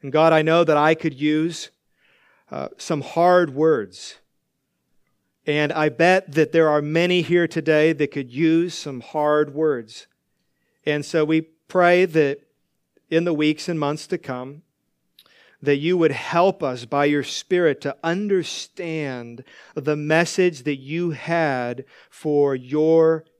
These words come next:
people, Israel. And then, God, would you help us to consider what that means for us today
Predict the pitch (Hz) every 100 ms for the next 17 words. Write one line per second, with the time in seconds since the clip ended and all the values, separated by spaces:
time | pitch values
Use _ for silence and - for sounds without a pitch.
0 | _ - 170 156 - 127 123 _ - 156
1 | 147 131 113 104 104 _ _ _ _ _
2 | _ _ _ _ _ _ _ _ _ _
3 | _ _ - 139 156 190 175 160 160 165
4 | 156 143 131 147 180 180 131 120 147 -
5 | - _ _ _ _ _ _ _ _ _
6 | 139 - 143 - 190 202 175 170 156 139
7 | 139 165 170 170 - 151 147 147 151 -
8 | 135 127 139 107 107